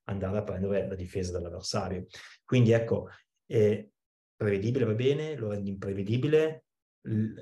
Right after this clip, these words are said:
eh, lo rendo lento, ok? Quindi si chiede all'inizio colpi facili, clear alti, smash non al cento per cento, net non troppo vicini alla rete,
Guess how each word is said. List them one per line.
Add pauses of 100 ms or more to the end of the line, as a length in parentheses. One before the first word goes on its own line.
eh,
lo
rendo
lento,
ok?
Quindi
si
chiede
all'inizio
colpi
facili,
clear
alti,
smash
non
al
cento
per
cento,
net
non
troppo
vicini
alla
rete,